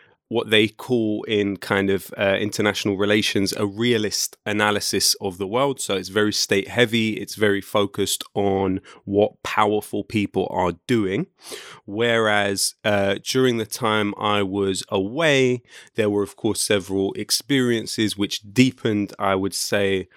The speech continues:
my political understanding, which, you know, at the stage of Soundtrack to the Struggle One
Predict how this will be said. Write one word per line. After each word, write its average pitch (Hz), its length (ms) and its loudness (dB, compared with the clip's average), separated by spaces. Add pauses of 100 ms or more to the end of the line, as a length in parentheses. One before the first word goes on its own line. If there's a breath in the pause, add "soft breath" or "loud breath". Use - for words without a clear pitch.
(160 soft breath)
my 98 300 0
political 104 560 -2
understanding, 104 560 0
which, 120 180 -4
you 175 80 -2
know, 160 180 2
at 151 200 -4 (240 soft breath)
the 120 80 -2
stage 131 260 4
of 104 60 -8
Soundtrack - 380 0
to - 80 -4
the 98 40 -2
Struggle 101 340 0
One 117 300 2